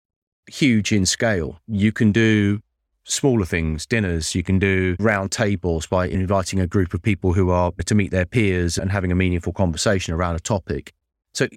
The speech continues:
when I say events, I don't just mean seven hundred people. I think that you can think about them in different ways, and there are opportunities beyond the kind of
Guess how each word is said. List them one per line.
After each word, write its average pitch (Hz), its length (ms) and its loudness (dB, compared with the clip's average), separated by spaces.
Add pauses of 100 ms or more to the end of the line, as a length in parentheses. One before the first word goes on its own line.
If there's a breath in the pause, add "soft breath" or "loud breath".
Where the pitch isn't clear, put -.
(200)
when 139 180 0
I 131 60 0
say 123 200 2
events, 104 420 0
I 113 60 0
don't 107 180 0
just - 180 -2
mean 98 380 2
seven 101 240 0
hundred 95 240 0
people. 87 520 0 (100)
I 113 80 0
think 120 180 0
that 98 60 -2
you 104 120 2
can 107 160 -4
think 101 180 -2
about 104 220 -2
them 95 120 0
in 87 60 0
different 85 320 -4
ways, 90 540 0
and 92 380 -2 (240)
there 98 180 0
are 95 140 0
opportunities 90 540 -2
beyond 87 460 0
the 85 80 -2
kind 87 240 -2
of 82 160 -6